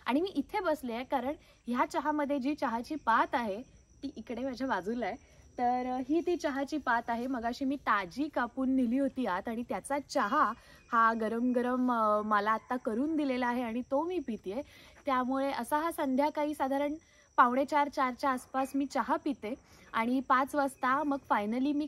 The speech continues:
काय खाऊन माझी विंडो बंद करते intermittent फास्टिंगची, हे थोड्या वेळात आपल्याला कळेलच. पण आत्तापुरता मला हा छान चहा आणि निसर्ग enjoy करायचा आहे. आता ज्या रोपाच्या बाजूला मी बसली आहे, ते आहे, अ, तुम्ही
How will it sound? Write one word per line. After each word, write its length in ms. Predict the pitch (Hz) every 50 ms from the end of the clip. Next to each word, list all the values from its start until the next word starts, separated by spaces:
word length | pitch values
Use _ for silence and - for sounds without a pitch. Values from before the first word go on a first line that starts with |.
| - -
काय 200 | 247 226 247 294 -
खाऊन 260 | - 302 294 302 294
माझी 240 | 302 277 262 233 269
विंडो 340 | 269 254 226 233 233 247 269
बंद 260 | 233 240 220 233 277
करते 300 | 294 285 277 247 - 240
intermittent 500 | 233 220 208 240 226 226 226 233 226 233 -
फास्टिंगची, 540 | 240 220 - - 262 233 233 208 233 240 277 - _ - - - _ -
हे 60 | 254 254 -
थोड्या 180 | 262 240 226
वेळात 180 | 233 240 247 240
आपल्याला 320 | 233 208 - 214 220 233
कळेलच. 540 | 254 - - 240 226 254 285 285 220 226 330 - - - - _ _
पण 80 | 247 240
आत्तापुरता 640 | 233 - - _ - 269 247 262 262 240 - 254 254
मला 180 | 254 240 254
हा 120 | 247 247 269 262
छान 320 | - - 240 240 247 254 254
चहा 320 | - 240 214 214 254 285 302 -
आणि 180 | 226 214 233
निसर्ग 460 | 220 220 214 - - 220 214 190 226 262 - - - _ _ -
enjoy 320 | 208 202 196 196 208 254
करायचा 460 | 285 - - - - - - - -
आहे. 180 | - - _ - - _ - 240 - - - - _ _ - _ _ - - - - -
आता 260 | 269 - - 330 370
ज्या 220 | 302 311 311 320
रोपाच्या 380 | 339 330 262 - 285 285 311 302
बाजूला 320 | 285 269 247 277 294 285
मी 160 | 285 277 285
बसली 360 | 285 247 240 226 - 240 220 214
आहे, 80 | 233 247 -
ते 120 | 262 240 240
आहे, 440 | 233 226 220 240 240 240 240 247 240 - _ _ _ -
अ, 240 | 214 208 208 202 202 202 - -
तुम्ही 360 | 240 226 240 254 247 247 247